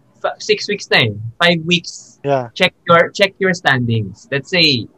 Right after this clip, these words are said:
Speaker 1: in five weeks, point zero five ka. Alam mo,
Speaker 2: Ah.
Speaker 1: zero five ka sa points, tapos tignan mo yung totals. Parang roto eh.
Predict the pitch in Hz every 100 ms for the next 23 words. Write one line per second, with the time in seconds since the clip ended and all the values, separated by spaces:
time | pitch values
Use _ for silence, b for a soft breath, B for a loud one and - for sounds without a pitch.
0 | _ _ _ - 143 156 147 139 151 -
1 | _ 151 139 120 131 127 117 120 107 -
2 | 95 113 - - - - _ _ _ _
3 | _ _ _ 156 196 220 196 - _ _
4 | _ 139 143 131 175 175 - 170 - 165
5 | 160 151 151 151 170 170 190 190 196 190
6 | 143 127 123 117 113 _ 156 180 165 156
7 | 151 131 92